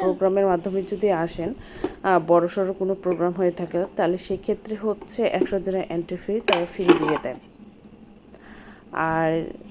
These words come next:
যদি আপনারা ফ্যামিলি নিয়ে আসেন, তাহলে রুমের সাথে হচ্ছে আপনাদের যেটা হবে, আহ, সুইমিং পুলে, আহ,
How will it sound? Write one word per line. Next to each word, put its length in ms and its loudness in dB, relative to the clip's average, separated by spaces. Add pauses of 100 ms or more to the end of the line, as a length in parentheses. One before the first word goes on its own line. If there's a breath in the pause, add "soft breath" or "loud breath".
(120)
যদি 280 2
আপনারা 260 2
ফ্যামিলি 360 2
নিয়ে 240 4
আসেন, 440 0 (160)
তাহলে 640 2 (120)
রুমের 360 2
সাথে 360 -4
হচ্ছে 440 -6
আপনাদের 640 2
যেটা 260 -2
হবে, 260 -4
আহ, 1080 -2
সুইমিং 540 2
পুলে, 320 4
আহ, 1000 -4